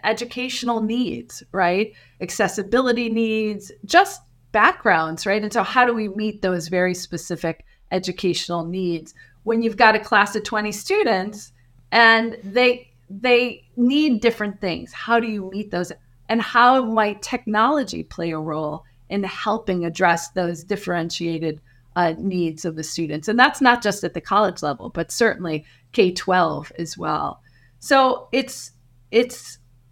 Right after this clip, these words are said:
a lot of change that I foresee, that I'm not alone in that way.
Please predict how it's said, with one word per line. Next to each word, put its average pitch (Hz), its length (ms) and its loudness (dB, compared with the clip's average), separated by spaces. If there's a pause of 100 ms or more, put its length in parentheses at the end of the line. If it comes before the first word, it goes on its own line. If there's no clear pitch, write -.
(240)
a 226 80 2
lot 226 300 8
of 247 120 -4
change 269 680 0
that 185 500 2
I 208 220 0
foresee, 208 800 -4
that 190 360 2
I'm 190 200 -2
not 190 180 2
alone 190 420 -2
in 220 120 -4
that 196 260 4
way. 214 480 0